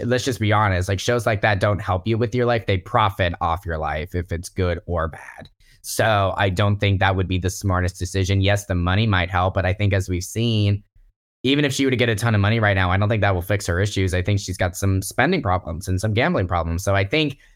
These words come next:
she needs to just, like, start over. She needs to get a therapist. She needs to, like, really reevaluate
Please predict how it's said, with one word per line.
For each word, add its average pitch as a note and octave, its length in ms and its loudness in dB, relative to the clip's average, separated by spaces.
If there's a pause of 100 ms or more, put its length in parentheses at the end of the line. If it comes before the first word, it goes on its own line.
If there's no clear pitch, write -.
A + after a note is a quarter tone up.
she - 160 0
needs G#3 240 2
to G3+ 100 0
just, D3 240 0
like, C3+ 240 2
start A2 360 0
over. E2+ 280 -2
She A2 160 -4
needs G#2 160 -2
to G#2+ 60 -4
get G#2 180 0
a G2 80 -2
therapist. A2 760 -2 (260)
She - 140 -4
needs G#2+ 280 0
to, G#2+ 100 0
like, F#2+ 280 2
really A2+ 320 0
reevaluate G2+ 800 2